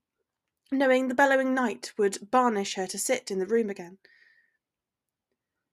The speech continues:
Draco tapped his foot impatiently against the coffee table's leg as she prepared two cups of steaming chocolate,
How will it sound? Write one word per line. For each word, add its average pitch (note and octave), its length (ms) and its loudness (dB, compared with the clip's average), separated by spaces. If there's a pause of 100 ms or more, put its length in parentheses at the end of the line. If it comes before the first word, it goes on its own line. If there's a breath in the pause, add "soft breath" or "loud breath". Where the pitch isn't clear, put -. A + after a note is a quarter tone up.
(360)
Draco C#4+ 380 2
tapped D4+ 280 0
his D4+ 140 -4
foot - 260 0
impatiently A#3+ 580 0
against G3+ 340 -2
the A#3 80 -2
coffee A#3 240 -4
table's A3 480 -2
leg G#3 340 -4
as G3+ 80 -6
she - 100 -6
prepared G#3 460 0
two A#3+ 220 0
cups - 380 -6
of G3+ 60 -12
steaming G#3+ 300 -4
chocolate, - 460 -14